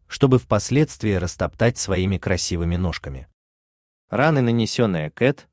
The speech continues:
оказались более глубокими и болезненными, чем те, что оставили на его теле её брат и муж.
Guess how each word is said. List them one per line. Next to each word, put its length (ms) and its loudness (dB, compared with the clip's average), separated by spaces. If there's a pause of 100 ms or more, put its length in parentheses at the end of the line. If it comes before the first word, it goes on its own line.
оказались 580 2
более 380 4
глубокими 600 2
и 40 2
болезненными, 680 0
чем 300 -4
те, 180 0
что 240 0
оставили 460 2
на 140 2
его 200 0
теле 340 -2
её 200 -6
брат 380 -2
и 100 -6
муж. 360 -8